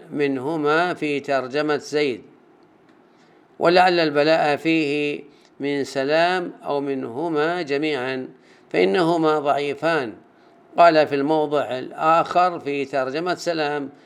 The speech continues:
"عامة ما يرويه لا يتابعه أحد عليه، وهو كذاب، ومن فوقه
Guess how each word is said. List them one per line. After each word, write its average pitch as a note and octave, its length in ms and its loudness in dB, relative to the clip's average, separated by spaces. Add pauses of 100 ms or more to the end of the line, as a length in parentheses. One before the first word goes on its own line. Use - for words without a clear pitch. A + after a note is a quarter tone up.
(220)
"عامة D3+ 540 4
ما D#3 120 2
يرويه D3+ 680 0 (360)
لا D3 200 0
يتابعه C#3+ 1080 -2
أحد C3+ 460 -4
عليه، D#3 440 -4 (200)
وهو F3 240 -2
كذاب، D3 600 -2 (420)
ومن C3 380 2 (260)
فوقه C#3+ 840 -2